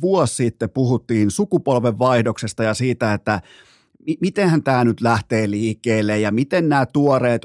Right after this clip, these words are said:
uudet pelaajat ja kohta sitten ei ole enää Haffia ja Koposta ja bla, bla, bla, niin aika nopeasti ja aika hienostihan toi ikään kuin meni, että kyllä siellä vastattiin huutoon välittömästi, niin tuliko se sulle yllätyksenä?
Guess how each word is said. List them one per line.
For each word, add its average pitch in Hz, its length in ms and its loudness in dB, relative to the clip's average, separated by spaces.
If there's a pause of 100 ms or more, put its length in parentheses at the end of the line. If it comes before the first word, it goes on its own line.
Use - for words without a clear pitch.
uudet 120 420 -2
pelaajat 107 640 0
ja 107 200 0 (260)
kohta 160 320 0
sitten 143 300 -2
ei 131 240 0
ole 123 120 2
enää 117 260 2
Haffia 117 520 -2
ja 107 160 -2
Koposta 110 540 -4
ja 104 180 -2
bla, 143 260 0
bla, 127 220 0
bla, 127 280 0
niin 120 180 0 (640)
aika 175 360 0
nopeasti 175 580 2
ja 135 100 2
aika 170 260 0
hienostihan 131 680 2
toi 127 220 2
ikään 139 300 0
kuin 127 220 0
meni, 156 200 2
että 120 140 -2
kyllä 135 140 2
siellä 147 200 0
vastattiin 139 540 -2
huutoon 147 380 0
välittömästi, 120 600 0
niin 113 100 0
tuliko 214 200 -6
se 202 60 -10
sulle 180 240 -2
yllätyksenä? 120 720 -2